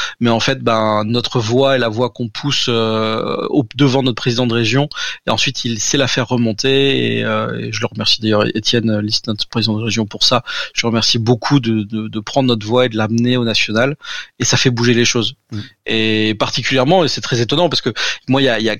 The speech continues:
il y a un peu plus d'un an, voire même quasiment deux ans, j'avais commencé à élever ma voix sur le fait que nous autres photographes non sociaux, on n'était pas très représentés par la F F P I. Enfin, en tout cas, je me sentais pas très représenté. Euh, et, euh,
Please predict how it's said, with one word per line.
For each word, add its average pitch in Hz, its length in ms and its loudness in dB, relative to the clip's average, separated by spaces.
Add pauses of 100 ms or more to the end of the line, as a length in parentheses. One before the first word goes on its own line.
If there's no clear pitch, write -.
(100)
il 117 60 -4
y 117 40 0
a 117 40 0
un 117 60 0
peu 120 120 -4
plus 127 160 -6
d'un 123 200 2
an, 147 160 4
voire 123 160 2
même 117 160 0
quasiment 117 300 -4
deux 117 200 0
ans, 143 120 2
j'avais 110 480 -2
commencé 117 400 -2
à 127 80 2
élever 120 180 2
ma 117 140 2
voix 120 200 2
sur - 140 -2
le 110 60 -8
fait - 200 -4
que 117 380 -4
nous 113 180 -2
autres 123 140 2
photographes - 480 -4
non 123 80 0
sociaux, 135 400 4
on 123 60 2
n'était 117 280 -6 (120)
pas - 200 -2
très 120 360 2
représentés 113 540 0
par 113 120 0
la 113 80 4
F - 100 -4
F - 60 -6
P 139 80 2
I. 147 40 4
Enfin, 123 140 0
en - 100 -8
tout - 80 -2
cas, 131 80 2
je 113 60 2
me 123 80 4
sentais 117 280 0
pas 120 120 0
très - 140 -2
représenté. 113 460 -2 (720)
Euh, 113 720 2
et, 123 300 2
euh, 110 440 0